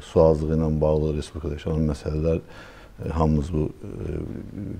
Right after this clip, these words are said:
gündəmi zəbt, zəbt eləmiş, hamımız bunun şahidi olduq və məhz bu tələbatdan da keçən il Cənab Prezident İlham Əliyevin sərəncamı ilə doqquz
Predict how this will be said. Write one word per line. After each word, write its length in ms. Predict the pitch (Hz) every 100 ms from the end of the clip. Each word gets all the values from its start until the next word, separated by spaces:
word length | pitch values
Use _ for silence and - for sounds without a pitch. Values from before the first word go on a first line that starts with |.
| 87
gündəmi 400 | 87 82 80 78
zəbt, 400 | 82 76 78 -
zəbt 320 | 80 - -
eləmiş, 240 | 76 73 82
hamımız 240 | 78 76 69
bunun 240 | 76 76 - -
şahidi 360 | - 73 73 76
olduq 200 | 95 90
və 100 | 92 - - -
məhz 320 | 95 95 - -
bu 240 | - 85
tələbatdan 880 | 90 - 85 82 80 80 - 90 85
da 140 | 82 87
keçən 400 | - - 82 78
il 60 | 80
Cənab 240 | 78 -
Prezident 600 | 78 78 76 85 - - - - - - -
İlham 320 | 76 85 82
Əliyevin 320 | 78 78 78 73
sərəncamı 640 | 78 73 73 76 76 78
ilə 160 | 78 85
doqquz 460 | 80 - 90 80